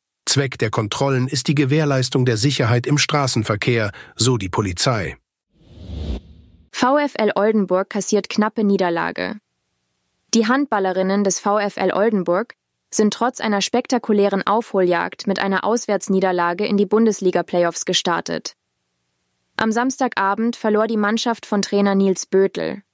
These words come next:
Speaker 2: das erste Viertelfinalspiel bei der H S G Blomberg-Lippe mit zweiundzwanzig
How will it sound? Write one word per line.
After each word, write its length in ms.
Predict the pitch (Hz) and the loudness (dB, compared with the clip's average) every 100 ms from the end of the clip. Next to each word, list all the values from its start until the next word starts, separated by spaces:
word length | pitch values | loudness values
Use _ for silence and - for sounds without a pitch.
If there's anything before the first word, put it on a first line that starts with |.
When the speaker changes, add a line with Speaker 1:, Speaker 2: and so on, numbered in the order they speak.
| _ _ - | _ _ -4
Speaker 2:
das 200 | 202 - | -4 -2
erste 540 | 208 233 233 254 247 - | 0 -2 -2 -2 -2 -2
Viertelfinalspiel 1500 | - 240 254 233 - 220 196 190 190 - - 175 170 175 208 _ _ _ _ - | -2 0 2 0 2 2 2 2 0 -4 -2 0 0 -2 -6 _ _ _ _ -2
bei 100 | 196 | 0
der 140 | 196 | 2
H 140 | 202 | 0
S 140 | 208 - | -2 -2
G 140 | 214 | 0
Blomberg-Lippe 920 | 196 196 214 214 208 185 - - 208 - _ _ _ - | 2 0 2 0 0 0 0 -4 -6 -10 _ _ _ -2
mit 160 | 180 | -2
zweiundzwanzig 1080 | - 208 233 247 - 202 202 - 196 - | 0 0 2 0 0 -2 -2 -2 -4 -6